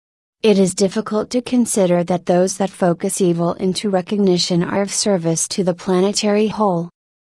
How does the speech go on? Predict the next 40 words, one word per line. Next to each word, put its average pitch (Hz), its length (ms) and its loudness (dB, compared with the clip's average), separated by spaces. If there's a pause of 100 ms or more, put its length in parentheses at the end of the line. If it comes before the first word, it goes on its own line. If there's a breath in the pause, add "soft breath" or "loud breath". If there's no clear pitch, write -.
(120)
It 226 220 0
can 240 160 4
be 220 160 2
considered 226 640 0
that 226 160 -2
they 196 120 0
draw 190 320 0
to 202 260 -2
them 202 200 2
the 226 160 -2 (100)
evil 175 300 0
that 175 140 0
is 190 160 2
present 170 600 -2
in 185 140 2
the 175 80 4
mass 175 340 2
consciousness 170 760 -2
as 190 220 -4
a 185 40 2
boil 180 420 2
draws 180 400 0
the 180 140 0
infection 175 640 0
present 202 440 0
within 190 340 4
a 185 60 0
body 180 420 0
to 202 160 0
a 185 80 2
crisis 190 560 0
point 185 400 2
so - 160 -2
that 175 220 2
it 175 100 -4
may 175 220 2
burst 208 420 0
or 202 100 0
be 180 220 2
incised 180 640 -2